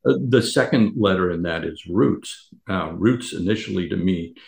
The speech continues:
means D N A. What are your genes? Do you have good genes? Do you have bad genes? Because if you have bad genes, do something about it. If you know there's diabetes in your family and heart disease, be on the best diet you can be on, address your genes.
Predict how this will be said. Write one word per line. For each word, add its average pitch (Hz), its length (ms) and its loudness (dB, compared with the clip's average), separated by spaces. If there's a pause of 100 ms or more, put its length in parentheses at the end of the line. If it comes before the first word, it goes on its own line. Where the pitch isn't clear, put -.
(220)
means 95 380 0
D 92 340 -4
N 82 100 -6
A. 92 440 -4
What 90 160 -2
are - 20 0
your 80 140 -2
genes? 87 580 -6
Do - 80 -6
you 87 60 -2
have 113 120 -10
good 127 160 -2
genes? 127 300 -4
Do - 80 -20
you 123 60 -2
have - 80 -4
bad 107 260 0
genes? - 480 -10
Because - 400 -10
if - 120 -12
you 90 100 -4
have 92 200 -10
bad 143 340 -2
genes, - 540 -10 (420)
do 147 140 4
something 104 380 0
about - 320 -4
it. - 60 -12 (180)
If - 180 -6
you 107 60 4
know 127 180 6
there's 107 220 2
diabetes 92 500 -2
in 82 80 -6
your 78 140 -10
family 78 280 -8
and - 160 -18
heart 92 200 -8
disease, - 400 -10 (300)
be 127 100 4
on 127 140 6
the 104 40 6
best 104 320 2
diet 107 300 4
you 110 140 -2
can 95 200 2
be 113 200 2
on, 87 440 -4
address 104 480 0
your 107 100 -4
genes. - 540 -4